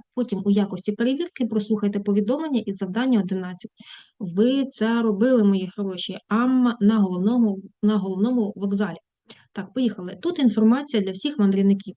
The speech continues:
Купуйте через проблему з сервером. На даний момент неможливо відправити квитки куди.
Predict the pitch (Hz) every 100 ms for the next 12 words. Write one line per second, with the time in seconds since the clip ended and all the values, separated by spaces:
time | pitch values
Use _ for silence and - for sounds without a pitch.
0 | _ 254 254 320 330 269 262 240 226 214
1 | 208 240 190 180 190 180 180 202 247 -
2 | _ _ - - - 220 220 262 262 240
3 | 254 240 220 220 240 240 202 220 233 214
4 | 196 202 - 208 - 208 196 214